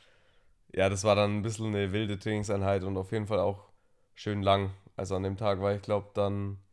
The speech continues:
achteinhalb Stunden oder so auf dem Rad. Nächster Tag waren dann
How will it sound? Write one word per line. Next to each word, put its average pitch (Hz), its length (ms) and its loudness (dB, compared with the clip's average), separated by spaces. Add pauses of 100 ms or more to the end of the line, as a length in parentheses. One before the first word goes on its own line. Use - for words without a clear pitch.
(340)
achteinhalb 98 520 -4
Stunden 107 300 -6
oder 95 140 -2
so 92 120 -4
auf 92 80 -6
dem 98 100 -8
Rad. 98 260 -4 (2000)
Nächster 104 360 -2
Tag 101 260 4
waren 98 260 4
dann 95 340 0